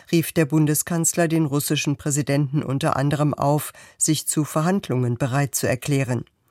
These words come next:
Putin forderte laut Angaben des Kreml, dass in einer Übereinkunft zur Beendigung des Konflikts die, Zitat,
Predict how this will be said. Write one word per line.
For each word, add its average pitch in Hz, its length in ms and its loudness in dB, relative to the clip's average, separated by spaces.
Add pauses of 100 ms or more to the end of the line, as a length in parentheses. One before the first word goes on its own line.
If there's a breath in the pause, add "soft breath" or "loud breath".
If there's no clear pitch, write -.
(600 loud breath)
Putin 202 360 2
forderte 180 480 -2
laut 196 320 -2
Angaben 170 440 0
des 160 220 0
Kreml, 165 380 2
dass 147 200 0
in 147 140 2
einer 131 220 0
Übereinkunft 135 920 -2
zur 131 140 -2
Beendigung 135 640 0
des 131 180 -2
Konflikts - 720 0
die, 170 320 -2
Zitat, 147 800 0